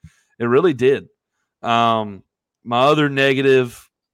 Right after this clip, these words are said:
or, or well, that, those were my positives. Um, my negative for the night is, is, uh, field goal protection.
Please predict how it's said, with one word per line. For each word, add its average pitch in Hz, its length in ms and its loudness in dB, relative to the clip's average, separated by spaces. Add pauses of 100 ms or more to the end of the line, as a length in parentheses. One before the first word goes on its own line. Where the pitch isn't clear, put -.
or, 131 120 0
or 127 200 -2
well, 120 200 0
that, 120 200 -4
those 127 200 -2
were 131 60 -4
my 120 80 -2
positives. 104 840 -6 (480)
Um, 113 840 -4 (460)
my 117 340 -8
negative 135 680 -6
for 135 160 -8
the 117 100 -12
night 120 440 -8 (120)
is, 110 340 -16
is, 117 380 -12 (140)
uh, 104 400 -8
field 107 320 -8
goal 101 80 -10
protection. 101 580 -18